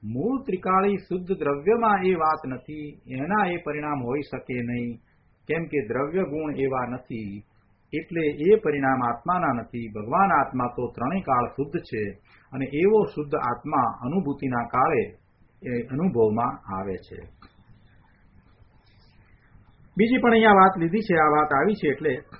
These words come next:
આપણે અગાઉ કરી ગયા છીએ એકત્રીસમી ગાથામાં, એ વાત પણ અહીંયા લીધી છે કે ભાવેન્દ્રિય જે ખંડ ખંડ જ્ઞાનને જણાવે છે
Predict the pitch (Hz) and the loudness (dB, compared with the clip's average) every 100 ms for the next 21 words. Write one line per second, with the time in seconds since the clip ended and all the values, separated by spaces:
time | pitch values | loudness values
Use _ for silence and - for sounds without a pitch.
0 | _ _ - - 143 156 139 156 156 160 | _ _ -14 -6 0 2 4 4 6 4
1 | 208 165 135 151 123 147 147 139 135 123 | 6 6 4 0 0 -2 -4 -4 -2 0
2 | 123 - 139 123 143 143 131 - 131 131 | -2 -2 -2 0 2 2 0 -2 -2 -2
3 | 123 120 180 - 113 - _ _ _ _ | -2 -4 -6 -6 -10 -14 _ _ _ _
4 | _ 185 202 208 208 - - _ _ 123 | _ 6 8 6 0 -10 -20 _ _ -6
5 | 110 120 147 226 208 196 190 175 - 147 | 0 4 6 6 6 6 4 2 -4 -6
6 | 156 156 196 196 185 151 143 143 160 160 | -4 0 0 0 -2 0 2 2 2 0
7 | 127 123 151 185 - - 117 | 0 2 2 2 0 -4 -12